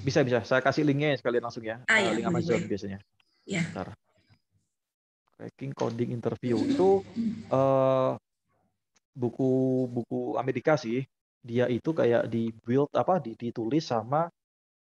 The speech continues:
Speaker 1: eh, mantan, aku lupa mantan karyawan Google atau Facebook atau, atau Microsoft gitu. Tapi intinya adalah dia ngerangkum bagaimana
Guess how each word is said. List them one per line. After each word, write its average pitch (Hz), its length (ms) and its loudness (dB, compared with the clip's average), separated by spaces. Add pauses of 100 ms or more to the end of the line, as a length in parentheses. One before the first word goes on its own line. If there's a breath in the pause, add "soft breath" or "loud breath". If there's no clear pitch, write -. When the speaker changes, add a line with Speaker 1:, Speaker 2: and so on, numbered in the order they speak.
(280)
Speaker 1:
eh, 127 480 4
mantan, 131 880 -2
aku 143 240 0
lupa 123 80 0
mantan 120 320 -2
karyawan 123 480 2 (640)
Google 120 400 0
atau 131 160 0
Facebook 123 480 -6
atau, 117 320 -2
atau 117 400 -4
Microsoft 120 400 -4
gitu. 117 160 -6
Tapi 135 240 -2
intinya 131 240 -2
adalah 120 160 -2
dia 139 160 2
ngerangkum 143 640 0 (720)
bagaimana 131 960 2